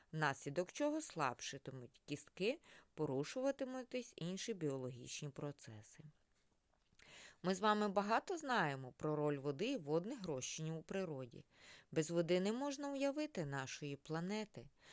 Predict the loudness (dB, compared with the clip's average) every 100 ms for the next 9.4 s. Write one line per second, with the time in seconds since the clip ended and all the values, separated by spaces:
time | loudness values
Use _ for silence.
0 | -20 _ 6 6 8 6 4 -2 -4 4
1 | 8 10 10 8 4 0 -2 -2 -2 -2
2 | -2 -2 0 -2 -2 -2 -2 0 0 -2
3 | -10 -14 -14 _ -20 -20 -12 -8 6 8
4 | 8 6 4 2 2 2 0 0 4 4
5 | 4 -4 -4 0 2 0 -2 -2 -2 -4
6 | -8 _ -6 -2 4 4 4 0 2 2
7 | 2 -4 _ -20 _ -2 2 2 0 2
8 | 2 2 0 0 0 -2 0 0 -4 -2
9 | -4 -2 -4 -6